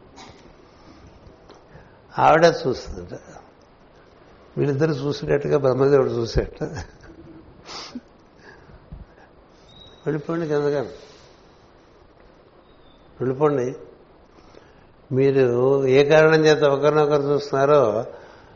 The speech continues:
ఆ కారణం సిద్ధించాలంటే భూలోకంలో పుట్టడానికి మార్గం లేదు." ఇట్లాగే మనకుంటాయి దేవతలు శాపాలు ఇవన్నీ ఉంటాయి కదా. దేవతలు శాపగ్రస్తులై భూమి మీద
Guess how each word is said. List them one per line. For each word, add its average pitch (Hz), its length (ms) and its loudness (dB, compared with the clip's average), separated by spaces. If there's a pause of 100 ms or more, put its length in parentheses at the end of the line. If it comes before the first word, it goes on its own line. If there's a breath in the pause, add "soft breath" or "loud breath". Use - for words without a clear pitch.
(280 loud breath)
ఆ 139 40 6
కారణం 147 540 2
సిద్ధించాలంటే 160 880 0
భూలోకంలో 175 640 2
పుట్టడానికి 165 500 -2
మార్గం 151 380 0
లేదు." 165 200 -4 (1400 loud breath)
ఇట్లాగే 165 400 2
మనకుంటాయి 156 560 2
దేవతలు 143 600 4
శాపాలు 139 540 2
ఇవన్నీ 135 280 -2
ఉంటాయి 131 280 -2
కదా. 117 360 2
దేవతలు 120 720 -2 (680 loud breath)
శాపగ్రస్తులై 143 920 2
భూమి 127 340 -2
మీద 120 120 -4